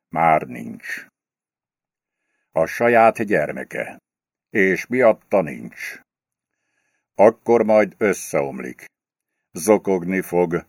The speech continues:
a fejét veri a falba, összekarmolja az arcát kínjában. Azután jön az apátia. Az üveges tekintet,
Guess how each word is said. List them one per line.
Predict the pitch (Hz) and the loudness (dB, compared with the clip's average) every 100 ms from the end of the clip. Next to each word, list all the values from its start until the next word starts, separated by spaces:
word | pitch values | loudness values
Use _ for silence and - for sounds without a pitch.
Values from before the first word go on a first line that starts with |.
| _ | _
a | 73 | -10
fejét | - 104 104 107 - | -4 0 2 0 0
veri | 98 87 | -2 -2
a | 73 | -4
falba, | 69 90 98 92 82 87 80 _ _ - | -6 0 2 4 4 2 2 _ _ -6
összekarmolja | 117 117 117 113 107 107 107 107 101 104 | -4 -2 -2 0 4 4 4 0 2 0
az | 95 - | 0 -2
arcát | 101 101 - 98 95 | -2 -2 0 2 2
kínjában. | - 101 80 76 64 62 60 57 - _ _ _ _ _ _ _ _ | -2 -6 -6 -6 -6 -6 -8 -12 -18 _ _ _ _ _ _ _ _
Azután | - 123 123 120 117 110 98 | 0 0 0 0 4 4 2
jön | 87 | -2
az | 85 - | -4 -6
apátia. | - 80 - 65 65 - 64 58 - _ _ _ _ _ _ _ _ - | -6 -6 -4 -4 -4 -8 -10 -10 -14 _ _ _ _ _ _ _ _ 0
Az | 104 - | 0 0
üveges | 110 90 76 73 - | -2 -2 -2 -4 -6
tekintet, | - 101 95 92 78 85 82 - | 0 0 0 -6 -2 0 -2 -4